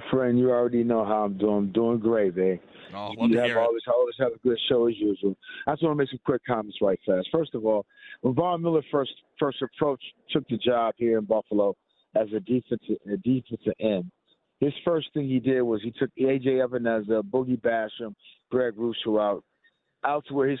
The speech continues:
Speaker 1: camp was to just educate him, teach a little techniques, and just have a little bond friendship. You can see it worked out. All four of them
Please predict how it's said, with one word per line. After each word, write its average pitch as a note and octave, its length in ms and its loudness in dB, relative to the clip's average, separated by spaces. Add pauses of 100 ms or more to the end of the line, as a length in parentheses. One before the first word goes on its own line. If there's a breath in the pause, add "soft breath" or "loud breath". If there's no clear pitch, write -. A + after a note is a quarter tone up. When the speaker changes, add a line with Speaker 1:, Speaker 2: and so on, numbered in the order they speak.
(100)
Speaker 1:
camp C#3+ 260 -2
was A2+ 340 0
to A#2+ 100 -6
just B2 240 -2
educate B2+ 560 0
him, A#2 140 -4 (260 soft breath)
teach D#3+ 220 0
a - 20 0
little C3+ 300 0
techniques, A#2 560 -2 (400)
and C3 100 -2
just C#3 240 0
have C#3 180 -2
a B2+ 40 -6
little B2+ 380 0 (140)
bond A#2+ 460 -2
friendship. A2 420 -4 (380 soft breath)
You D#3 100 -2
can D#3 200 0
see G3+ 60 2
it D#3 120 2
worked B2 340 -2
out. F2+ 240 -2 (180)
All E3 260 0 (100)
four E3 240 2
of A2+ 60 -8
them G#2+ 160 -14